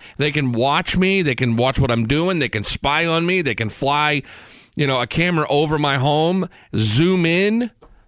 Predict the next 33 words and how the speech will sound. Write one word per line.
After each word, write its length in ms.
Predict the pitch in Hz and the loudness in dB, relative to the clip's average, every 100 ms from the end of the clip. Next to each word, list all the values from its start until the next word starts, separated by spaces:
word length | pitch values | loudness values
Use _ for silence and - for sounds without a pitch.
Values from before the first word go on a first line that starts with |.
| - | -8
to 500 | - 165 156 151 151 - | 0 2 2 0 -2 0
my, 500 | 143 139 135 131 131 | 0 2 0 0 2
uh, 260 | 127 120 | 0 0
my 160 | 127 123 | 0 0
windows? 720 | 117 139 185 247 330 285 - _ _ _ _ _ _ _ _ _ - | 2 0 0 0 0 -2 -6 _ _ _ _ _ _ _ _ _ -6
Come 160 | 240 277 | -2 0
on, 240 | 107 110 - | 0 -2 -2
I, 220 | 170 147 | -4 -2
you 160 | 180 | -2
know, 80 | 180 | -2
to 140 | 175 220 | -2 -2
me 180 | 269 | 0
that 160 | 196 170 | -2 -2
doesn't 300 | 180 156 156 | -2 -2 -4
sound 600 | - 190 165 135 120 107 - - - - | -2 -2 0 0 0 -4 -8 -20 -20 -12
right, 420 | 123 175 262 147 113 | -2 0 0 0 -6
but, 460 | 131 139 233 185 - - _ _ _ _ _ _ _ _ _ _ _ _ _ _ _ _ - | -4 0 2 0 -4 -18 _ _ _ _ _ _ _ _ _ _ _ _ _ _ _ _ -2
you 120 | 165 | 0
know, 120 | 156 | 2
the 120 | 143 | 0
drones 640 | 143 127 160 196 226 220 | -2 0 2 2 2 2
that 180 | 170 151 | 0 0
can 160 | 165 151 | 0 0
take 300 | 196 220 185 | 0 0 0
off 300 | 185 202 - | 0 0 0
or 80 | 117 | 0
land 320 | 151 185 175 | 2 2 2
almost 340 | 175 190 170 | 2 0 0
anywhere, 540 | 214 202 123 120 143 - _ _ _ _ _ _ - | 0 2 2 2 0 -6 _ _ _ _ _ _ -2
and 120 | 147 | 0
these 240 | 156 151 | 0 0
tech 300 | - - 247 | 0 0 -2
companies 640 | - 139 117 120 113 139 - | -2 0 2 0 0 -2 -4